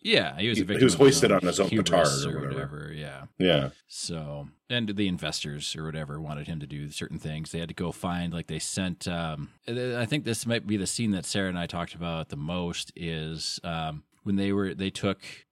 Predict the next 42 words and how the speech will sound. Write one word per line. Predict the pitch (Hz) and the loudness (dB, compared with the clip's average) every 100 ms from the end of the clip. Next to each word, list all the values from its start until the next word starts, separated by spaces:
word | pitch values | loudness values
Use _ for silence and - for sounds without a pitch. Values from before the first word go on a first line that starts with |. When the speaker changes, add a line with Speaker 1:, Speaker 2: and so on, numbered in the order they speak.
| _ - | _ -4
Speaker 1:
one | 101 | -2
of | 92 | 0
the | 90 | 0
new | 98 | 0
guys | 95 80 78 78 80 - - _ _ _ - | 0 0 -2 -4 -6 -8 -10 _ _ _ -6
and | 90 | -2
they | 90 | -2
had | 95 | -4
to | 85 | -4
go | 92 | -6
find | - 95 90 87 | -2 -2 -2 -2
this | - | -4
homeless | 95 98 107 - | -2 -2 -2 -2
guy | 117 110 117 | -2 -2 -2
or | 117 | -4
something, | - 117 113 120 120 120 131 120 95 - | -4 -4 -4 -4 -2 -2 -4 -6 -8 -6
this | 90 87 | -6 -4
rancher | 90 104 110 110 | -2 -2 -2 -2
guy | 113 113 110 113 | 0 0 0 -2
to | 107 92 | -4 -4
be | 95 | -2
the | 87 | 0
new | 92 | -2
face | 82 85 92 - | -2 -4 -4 -4
of | 82 | -8
the | 82 | -6
company. | 101 104 131 135 120 _ _ - | -4 -4 -4 -4 -6 _ _ -4
And | 104 | -2
they | 95 | 0
had | 101 92 | 0 -2
recordings | 90 - 98 98 95 90 - - | -4 0 0 2 0 0 -4 -2
of | 92 90 87 78 - - | -2 0 -2 -6 -12 -12
the, | - 92 | -12 -12
the | 87 | -10
car | - 85 92 | -4 -2 0
ride | 101 104 104 104 _ | 2 2 0 -6 _
where | 90 87 87 82 | -6 -4 -2 -4
the, | 85 82 80 80 - - | -4 -2 -4 -4 -8 -10
'cause | 87 | -8
there's | 80 | -4
one | 92 92 | -2 -2
black | 85 85 87 - | -2 -2 -2 -6